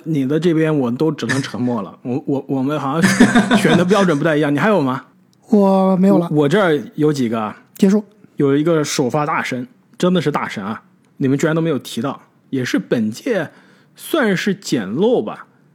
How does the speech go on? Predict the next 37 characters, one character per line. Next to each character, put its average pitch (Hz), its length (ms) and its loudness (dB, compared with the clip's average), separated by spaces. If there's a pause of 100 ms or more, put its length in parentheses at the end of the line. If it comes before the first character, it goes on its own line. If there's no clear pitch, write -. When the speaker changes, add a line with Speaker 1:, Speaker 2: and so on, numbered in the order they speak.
(380)
Speaker 1:
因 202 120 0
为 240 520 0
他 240 400 -4
是， 175 840 -2 (300)
是 - 140 -4
落 285 360 0
选 104 280 -4
新 147 180 -4
秀 113 240 -4
是 107 80 -12
吧？ 92 240 -14 (380)
啊， 175 140 -4
他 226 100 2
真 339 180 0
的 330 100 0
是 247 120 0
落 254 200 2
选 95 200 -6
新 151 180 -6
秀 180 160 -2
啊， 82 180 -10 (520)
没 143 120 0
错， 139 240 -2
是 - 120 -2
本 135 180 -2
届 151 140 0
新 156 160 -2
秀， 147 160 0
但 135 300 -4 (120)
不 151 180 -2
是 165 80 2
选 120 140 -2
秀 131 100 -2
大 143 140 -4
会 143 140 -4
来 65 180 -12
的， - 100 -20